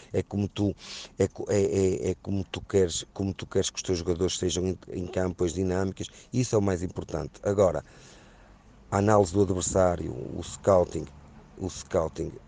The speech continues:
isso é importante e só vem ajudar depois na decisão da, da, da estratégia, da equipa que nós vamos montar, eh,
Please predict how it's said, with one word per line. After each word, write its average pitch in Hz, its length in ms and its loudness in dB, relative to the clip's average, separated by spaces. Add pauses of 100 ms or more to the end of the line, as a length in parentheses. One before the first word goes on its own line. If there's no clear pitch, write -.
(580)
isso 110 320 -2
é 101 80 2
importante 98 720 -2
e 98 40 -6
só 92 160 0
vem 92 220 0
ajudar 87 440 0
depois 98 460 2 (200)
na 95 120 0
decisão 95 560 0 (340)
da, 87 300 0
da, 85 360 0
da 87 120 -2
estratégia, 90 800 0 (220)
da 92 140 0
equipa 95 480 -2
que - 80 -12
nós 90 140 -2
vamos 90 220 -2
montar, 87 420 0
eh, 85 60 -4